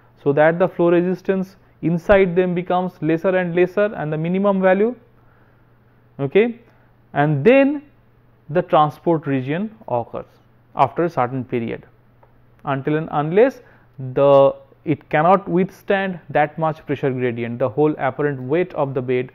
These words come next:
cannot withstand further the pressure gradient of the bed.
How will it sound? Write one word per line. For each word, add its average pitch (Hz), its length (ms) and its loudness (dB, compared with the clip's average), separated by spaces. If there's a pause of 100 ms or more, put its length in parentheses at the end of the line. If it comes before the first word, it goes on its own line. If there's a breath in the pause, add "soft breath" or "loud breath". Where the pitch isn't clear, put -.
(300 soft breath)
cannot 139 320 -6
withstand 175 480 -6
further 160 440 -2 (280 soft breath)
the 139 100 -6
pressure 139 300 -4
gradient 127 440 -6
of 117 160 -8
the 117 80 -8
bed. 113 220 -10